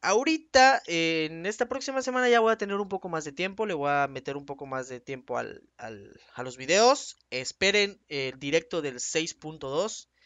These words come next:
cien por ciento que lo voy a hacer. O sea, no lo voy a limpiar al cien por ciento, voy a hacerle una pasada. Eh, he visto unos que otros directos, unas cuantas peleas, y hay peleas muy interesantes en el acto seis punto dos, aunque, ugh, más que nada es money grab nada más.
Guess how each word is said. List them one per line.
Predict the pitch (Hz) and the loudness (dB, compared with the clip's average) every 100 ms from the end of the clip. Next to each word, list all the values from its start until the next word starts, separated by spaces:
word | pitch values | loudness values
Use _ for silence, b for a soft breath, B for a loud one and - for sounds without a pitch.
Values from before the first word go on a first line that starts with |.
| b b b | b b b
cien | - 180 180 | -6 -4 -4
por | 165 | -6
ciento | 170 151 | -4 -4
que | 131 | -4
lo | |
voy | 127 135 | -4 -4
a | |
hacer. | 135 190 226 - 143 165 | -2 -2 -4 -12 -14 -8
O | 156 | 0
sea, | 170 160 | 4 4
no | 180 | 6
lo | 254 | 8
voy | 254 | 10
a | 214 | 8
limpiar | 180 175 170 | 4 2 2
al | 156 | 2
cien | 156 | -2
por | 147 | -8
ciento, | 135 127 | -8 -2
voy | 147 | 2
a | 180 | 2
hacerle | 190 180 160 | 2 -2 -4
una | 151 | -4
pasada. | 156 175 214 247 - - B B B B B | -4 2 6 6 4 -4 B B B B B
Eh, | 143 139 135 131 | -4 -2 0 2
he | 180 | 0
visto | 208 202 226 | 0 -2 -2
unos | 214 185 | -2 -4
que | 180 | -4
otros | 185 180 151 | -4 -4 -2
directos, | 147 190 196 - 175 | 2 4 2 0 -8
unas | 175 165 | -8 -8
cuantas | 165 156 - | -10 -12 -6
peleas, | 151 185 196 156 | 0 2 2 -2
y | 156 180 190 - | -6 -4 -6 -4
hay | 151 | -4
peleas | 156 147 156 151 | -2 0 0 -2
muy | 151 | -6
interesantes | 147 135 120 135 131 127 | -8 -8 -6 -6 -8 -10
en | 120 | -10
el | 117 113 117 | -12 -10 -10
acto | 135 127 | -10 -10
seis | 123 - | -14 -14
punto | 131 131 | -10 -4
dos, | 190 226 - B B B B | -4 -4 -10 B B B B
aunque, | 170 190 - 190 190 190 151 | -2 -2 0 2 2 0 -2
ugh, | 127 - - | -8 -10 -10
más | 143 156 | -4 -4
que | - 147 | -4 -2
nada | 151 156 | 2 2
es | - | 0
money | 139 147 131 | -6 -6 -2
grab | 131 135 135 | 0 0 -2
nada | 131 127 127 | -6 -6 -4
más. | 185 220 - | -4 -4 -8